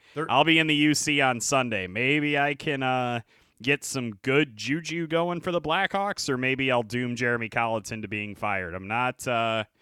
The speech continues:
Speaker 2: not quite sure how that's gonna work out just yet.
Speaker 1: The only thing I'm clinging to is that the last two games, they played solid games against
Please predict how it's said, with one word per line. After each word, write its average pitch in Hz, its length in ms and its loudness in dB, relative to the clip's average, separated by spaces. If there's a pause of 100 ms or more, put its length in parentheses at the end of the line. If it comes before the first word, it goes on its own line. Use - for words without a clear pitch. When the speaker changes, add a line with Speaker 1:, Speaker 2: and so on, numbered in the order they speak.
(340)
Speaker 2:
not 170 140 0
quite 160 220 2
sure 151 200 0
how 143 80 4
that's 127 200 -2
gonna 120 200 -6
work 113 260 -4
out 104 220 -2
just - 280 -12
yet. 87 300 -10 (240)
Speaker 1:
The 131 140 0
only 185 240 0
thing 156 260 0
I'm 127 140 0
clinging 101 480 0
to 78 440 -8 (760)
is 104 100 -4
that 117 120 0
the 98 100 0
last 113 380 2
two 160 140 0
games, 120 500 -2
they 104 140 0
played 101 420 0 (460)
solid 127 720 2
games 110 340 0
against 98 340 -2